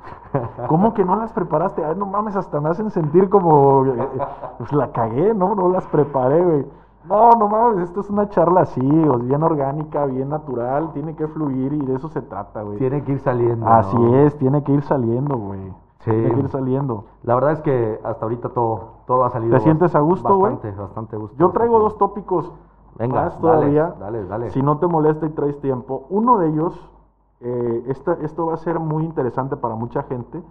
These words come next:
Speaker 2: la gestión del tiempo, güey. Yo veo que eres un,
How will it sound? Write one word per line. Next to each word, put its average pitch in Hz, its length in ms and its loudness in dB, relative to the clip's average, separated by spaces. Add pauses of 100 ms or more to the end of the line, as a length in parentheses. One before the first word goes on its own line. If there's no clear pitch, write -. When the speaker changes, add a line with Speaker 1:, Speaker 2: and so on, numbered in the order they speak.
(200)
Speaker 2:
la 120 160 -2
gestión 131 400 -4
del 139 160 0
tiempo, 120 400 -6
güey. 78 160 -14 (1400)
Yo 156 200 4
veo 170 200 4
que 170 80 0
eres 170 220 0
un, 170 180 -4